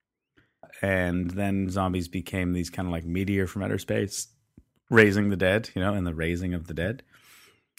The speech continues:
Uh, and then it's gotten back to, it's a virus again.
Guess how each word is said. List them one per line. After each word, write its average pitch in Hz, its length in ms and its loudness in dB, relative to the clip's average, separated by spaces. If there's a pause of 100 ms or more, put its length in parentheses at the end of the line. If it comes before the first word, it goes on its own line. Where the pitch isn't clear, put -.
(180)
Uh, 95 220 4
and 101 240 0
then 131 540 4 (300)
it's 131 180 -2
gotten 127 280 6
back 127 340 6
to, 101 380 -2
it's 101 180 -6
a 95 40 -6
virus 80 360 -4
again. - 240 -14